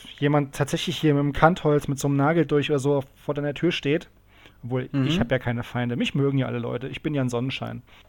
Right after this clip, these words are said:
Speaker 1: Nee, aber bei euch,
Speaker 2: Eben.
Speaker 1: bei euch im Norden muss ich ja sagen,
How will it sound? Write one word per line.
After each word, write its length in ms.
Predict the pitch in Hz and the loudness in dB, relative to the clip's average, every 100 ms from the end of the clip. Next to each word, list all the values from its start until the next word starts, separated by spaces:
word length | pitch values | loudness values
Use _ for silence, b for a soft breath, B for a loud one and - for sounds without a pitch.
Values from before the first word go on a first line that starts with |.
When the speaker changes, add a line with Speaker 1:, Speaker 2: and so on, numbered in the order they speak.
| _ - _ _ - - | _ -20 _ _ -18 -4
Speaker 1:
Nee, 220 | 147 139 B B B | 0 0 B B B
aber 120 | 156 143 | 4 6
bei 100 | 143 | 8
euch, 380 | 165 214 220 | 8 8 4
Speaker 2:
Eben. 40 | - | -2
Speaker 1:
bei 100 | 151 | 2
euch 220 | 160 196 147 | 2 2 0
im 140 | 127 | 0
Norden 360 | 113 123 175 180 | 0 2 2 2
muss 120 | 160 | -2
ich 140 | 196 | -2
ja 100 | 151 | -4
sagen, 420 | 139 147 156 165 | 0 2 2 2